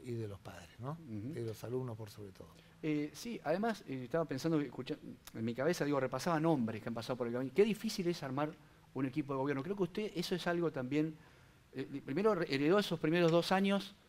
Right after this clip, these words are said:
Speaker 2: toda un, una base que ya venía trabajando y después intentó armar un equipo, una base propia, pero da la sensación de afuera que es muy difícil armar un equipo bueno, bueno, digamos, ¿no? Es decir, hay que ir probando y lo probás en el cargo,
Speaker 1: No.
Speaker 2: ensayo y error, digamos.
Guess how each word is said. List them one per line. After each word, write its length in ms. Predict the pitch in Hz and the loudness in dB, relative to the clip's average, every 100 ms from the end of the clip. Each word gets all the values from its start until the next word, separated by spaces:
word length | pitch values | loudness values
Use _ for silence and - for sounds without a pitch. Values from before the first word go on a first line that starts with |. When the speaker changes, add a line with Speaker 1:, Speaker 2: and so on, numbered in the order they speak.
| _ _ | _ _
Speaker 2:
toda 200 | 170 175 | 2 4
un, 300 | 160 135 127 | 2 0 -2
una 160 | 135 131 | 4 6
base 240 | 170 175 | 6 4
que 80 | 143 | 0
ya 160 | 123 156 | 2 4
venía 240 | 147 143 | 4 2
trabajando 580 | 131 127 - 120 104 107 | 2 0 2 -2 -2 -6
y 40 | |
después 280 | 120 - 233 - - - - - | -6 -2 -2 -4 -18 -20 -12 0
intentó 480 | 139 143 143 143 | 0 2 2 4
armar 260 | 214 196 208 | 4 6 6
un 60 | 180 | 6
equipo, 480 | 147 196 202 214 170 | 2 0 0 0 0
una 140 | 131 | 0
base 260 | 151 156 143 | 2 0 0
propia, 280 | 190 180 | 2 2
pero 320 | 147 143 135 - - - - - _ - | 2 2 0 0 -8 -20 -20 -20 _ 4
da 160 | 143 | 6
la 100 | 226 | 6
sensación 420 | 202 175 160 202 | 4 0 0 2
de 60 | 185 | 2
afuera 320 | 160 196 202 | 4 4 4
que 120 | 196 | 2
es 40 | 165 | 0
muy 200 | 165 196 | 2 0
difícil 540 | 185 190 - 196 202 - | 0 0 0 -2 -2 -2
armar 300 | 127 139 160 | 0 4 4
un 80 | 156 | 4
equipo 460 | 143 147 170 180 - - - - - | 0 2 2 2 -2 -20 -20 -20 -10
bueno, 260 | 123 156 151 | 2 6 8
bueno, 260 | 226 185 | 6 4
digamos, 380 | 131 131 113 107 | 2 0 -2 -2
¿no? 100 | 127 | 2
Es 60 | 170 | 2
decir, 200 | 151 151 | 4 4
hay 80 | |
que 100 | 151 | 6
ir 80 | 165 | 4
probando 400 | - 151 214 214 | 8 8 8 8
y 40 | 165 | 6
lo 80 | |
probás 280 | 147 156 185 | 6 6 8
en 80 | 156 | 6
el 100 | 131 | 6
cargo, 300 | 247 233 196 | 8 10 8
Speaker 1:
No. 40 | |
Speaker 2:
ensayo 380 | 127 147 165 156 | 4 4 4 2
y 80 | 131 | 0
error, 320 | 131 226 156 | 4 4 4
digamos. 320 | 110 107 95 | 0 -10 -12